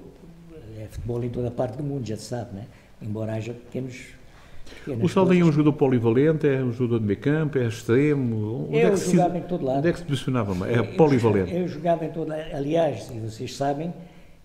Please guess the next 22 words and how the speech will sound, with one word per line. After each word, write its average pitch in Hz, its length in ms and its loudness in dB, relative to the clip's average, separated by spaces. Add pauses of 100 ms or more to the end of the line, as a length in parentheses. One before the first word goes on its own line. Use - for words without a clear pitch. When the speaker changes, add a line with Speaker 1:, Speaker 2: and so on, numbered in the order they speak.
Speaker 1:
que 147 80 0
eu 139 120 2
terminei 127 580 -2
aqui - 160 -6
a 123 40 -2
minha 123 200 -2
época, 143 420 -4 (640)
eh, 110 540 -4
no, 104 400 -6
no 110 140 -4
A 113 60 -2
N 110 180 -2
S, 139 220 -4
eu 147 60 -4
jogava 147 420 -2
defesa 170 320 -4
esquerda, 165 380 -6 (180)
mas - 200 -8
foi 170 280 2
a 156 40 2
pedido 160 360 -2
meu, 160 300 0